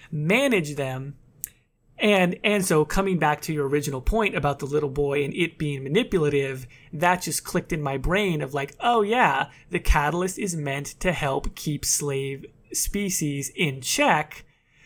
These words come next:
Subtle psychological manipulation would be the way to do that, other than, like, the overpowering organic mind control of the Leviathans." So what you said, like, that totally clicked for me of, like, "Oh yeah, that's what the Catalyst was meant to do, was manipulate people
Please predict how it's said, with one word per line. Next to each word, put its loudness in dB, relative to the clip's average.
Subtle 4
psychological 2
manipulation -2
would 0
be 0
the 0
way 0
to -2
do 2
that, 2
other 2
than, -2
like, -6
the -4
overpowering 0
organic -6
mind -2
control -4
of -6
the -4
Leviathans." -6
So 0
what 4
you 0
said, 2
like, -2
that 0
totally 0
clicked -2
for -10
me -2
of, -6
like, -4
"Oh 4
yeah, 4
that's 2
what 0
the -2
Catalyst 2
was 0
meant 0
to 0
do, 0
was 0
manipulate 0
people 0